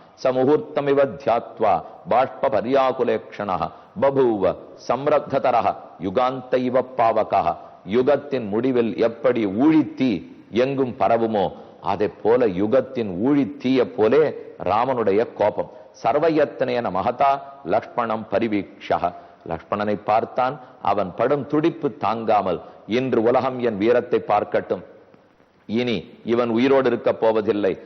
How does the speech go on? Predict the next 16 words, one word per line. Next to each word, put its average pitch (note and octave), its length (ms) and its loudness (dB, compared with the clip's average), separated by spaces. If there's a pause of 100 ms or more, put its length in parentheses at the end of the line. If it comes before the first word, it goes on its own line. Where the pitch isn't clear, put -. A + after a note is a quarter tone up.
(100)
சீதையை C3 720 0
பறித்தான், G2 560 0 (200)
அப்போதே C#3 480 2
அழித்திருக்க C3 580 2
வேண்டும். A#2+ 360 0 (200)
இவனுக்கு A2 420 0
இடம் B2 220 2
கொடுத்தது A#2+ 580 0
தப்பு. - 320 -4 (340)
"சராஹா B2+ 580 2
சர்வேஷு A2+ 440 0
காத்ரேஷு F#2+ 720 0 (260)
பாதிதா B2 480 2
மர்மபேதினஹ." G2+ 920 0 (300)
லக்ஷ்மணனை A#2 680 -4
காப்பாற்றுவதற்காக G#2 1080 0